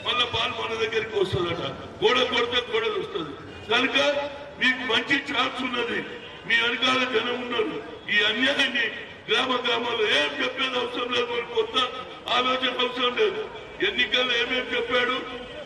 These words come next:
అవి ఇంప్లిమెంట్ అయిందని ఊరూరు తిరుగుదాం, గ్రామ గ్రామాలు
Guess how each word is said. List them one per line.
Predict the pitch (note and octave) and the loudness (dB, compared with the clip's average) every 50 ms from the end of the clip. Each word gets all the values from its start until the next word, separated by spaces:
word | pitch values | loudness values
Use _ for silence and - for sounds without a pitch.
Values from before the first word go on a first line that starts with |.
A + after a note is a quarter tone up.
| - - | -4 -2
అవి | G3 - - A3+ | 0 2 2 0
ఇంప్లిమెంట్ | - A3+ B3+ C4 C4 B3+ B3+ B3+ - A#3 | 0 0 0 0 2 0 0 0 0 0
అయిందని | A#3 A#3 A#3+ A#3+ A#3+ A#3+ A#3+ B3 B3 B3 - - - - - - - - B3+ | 0 0 0 -2 -2 -2 0 0 0 0 -2 -6 -10 -12 -14 -10 -4 0 2
ఊరూరు | C4+ C4+ C4+ C4+ C4 B3 B3+ C4 | 2 4 4 4 4 2 0 -2
తిరుగుదాం, | A3+ G#3+ G#3+ A3 G#3+ G#3 - - G#3 G#3+ - - - - - - - - - - - - - - - | -4 -4 -4 -2 -2 -2 -2 -4 -10 -12 -14 -14 -16 -16 -16 -16 -18 -18 -18 -18 -18 -18 -16 -8 0
గ్రామ | F#3 A3+ C4 C4 B3+ B3+ B3+ | 2 2 4 4 2 2 4
గ్రామాలు | B3+ B3 B3+ C4 C4 B3+ B3+ | 2 2 4 2 2 0 0